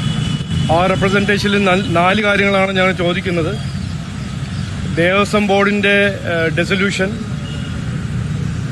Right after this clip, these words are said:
ഒന്നാം നമ്പർ, രണ്ടാമത്തെ ഒരു, ഏഹ്, ദേവസ്വം ബോർഡിന്റെ വിജിലൻസും ഓഡിറ്റിന്റെ മുപ്പത് കൊല്ലമായിട്ട് റിപ്പോർട്ട് ഗവൺമെന്റ് പബ്ലിഷ് ചെയ്യുക.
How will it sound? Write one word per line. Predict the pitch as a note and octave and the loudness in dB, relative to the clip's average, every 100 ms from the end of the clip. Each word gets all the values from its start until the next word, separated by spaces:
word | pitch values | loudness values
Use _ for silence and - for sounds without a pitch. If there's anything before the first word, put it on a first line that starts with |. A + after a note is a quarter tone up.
| - | -2
ഒന്നാം | E3+ F3+ F3+ F3+ | 0 2 2 2
നമ്പർ, | E3+ F3 - - - | 0 0 -4 -4 0
രണ്ടാമത്തെ | E3 F#3+ F#3+ F#3+ F#3+ G3 G3+ - F3+ | 2 2 2 2 2 4 2 -2 -2
ഒരു, | F3+ F3+ F3+ F3+ - - - E3+ | 0 2 0 -2 -4 -4 -4 -2
ഏഹ്, | E3+ E3 E3 D3+ | 0 2 2 2
ദേവസ്വം | E3+ F#3+ G#3 G#3+ G#3 | 2 2 2 2 2
ബോർഡിന്റെ | G3 G3+ G3+ G3 | 4 2 2 2
വിജിലൻസും | F3 G#3 A3 A3 A3+ A3 G#3+ G#3 - | 0 0 0 0 0 0 0 -4 -2
ഓഡിറ്റിന്റെ | F3 F#3+ G3+ - G#3 G3+ G3 - | 0 0 0 -4 -2 0 0 0
മുപ്പത് | F#3 - A3 | -2 -2 0
കൊല്ലമായിട്ട് | G#3 G3 G3 F#3+ | 0 2 2 0
റിപ്പോർട്ട് | F3+ F3 - G#3+ G#3 D#3 - - - - - - - - - | -2 -2 0 -2 0 -4 -6 -8 -8 -6 -8 -8 -8 -8 -4
ഗവൺമെന്റ് | E3+ F3 F#3+ F#3+ | -2 0 0 0
പബ്ലിഷ് | F3 E3+ G3 G3+ | 0 0 0 0
ചെയ്യുക. | F3 E3 F3 | 0 0 0